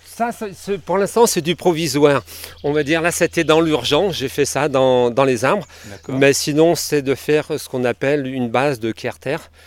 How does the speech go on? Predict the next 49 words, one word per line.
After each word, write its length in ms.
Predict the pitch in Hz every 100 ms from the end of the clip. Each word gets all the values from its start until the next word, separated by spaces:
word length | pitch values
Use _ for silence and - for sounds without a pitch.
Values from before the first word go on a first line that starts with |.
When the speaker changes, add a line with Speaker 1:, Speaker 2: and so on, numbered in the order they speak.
| - -
Speaker 1:
une 120 | 120
maison 360 | 117 107 117
bulle, 300 | 113 113 151 -
chaud 240 | - - 120
aux 40 |
chambres. 380 | 107 107 127 - - - - - -
Et, 580 | 120 117 113 107 107 -
et 60 | 120
pour 140 | 107 110
moi, 160 | 120
la 100 | 123
forme 320 | - 113 107
ronde, 360 | 95 117 135 123
on 120 | 104
va 120 | 98
dire, 260 | 92 101 101
c'est, 600 | - - 95 92 87 82 _ - - _ _
c'est 300 | - - 98
ce 100 | -
qu'il 120 | 107
y 20 |
a 40 |
de 140 | 95 92
mieux 300 | 95 98 170
au 120 | 123
niveau 680 | 95 92 85 98 120 110 101 -
harmonie. 580 | 117 110 107 107 202
On 40 | 170
va 60 |
dire, 180 | 104 101
les, 180 | 95 98
dans 240 | 95 98 120
la 140 | 117
nature, 560 | 113 104 - 123 147 107
les, 240 | 101 92 - - - - _ 113
les 160 | 101
animaux, 400 | 110 101 104 120
les 180 | 139 101
oiseaux 380 | 104 95 120 143
font 240 | - 107
leur 200 | 101 92
nid 200 | 110 120
en 120 | 110
rond 360 | 95 104 147 151
et 160 | 107 95
beaucoup 320 | 110 - 107
de 60 |
choses, 340 | - 120 135
euh, 100 | 117